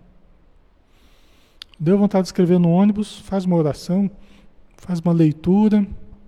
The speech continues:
espera chegar em casa, faz uma prece, faz a leitura do Evangelho,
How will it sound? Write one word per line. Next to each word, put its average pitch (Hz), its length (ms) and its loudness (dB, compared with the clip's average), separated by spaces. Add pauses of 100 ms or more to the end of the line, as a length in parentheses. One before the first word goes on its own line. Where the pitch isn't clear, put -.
(580)
espera 170 320 -4
chegar 147 280 -4
em 131 80 -4
casa, 170 580 -2
faz 147 240 0
uma 135 160 0
prece, 156 760 0 (340)
faz 151 180 0
a 156 40 2
leitura 147 380 4
do 143 60 4
Evangelho, 143 920 0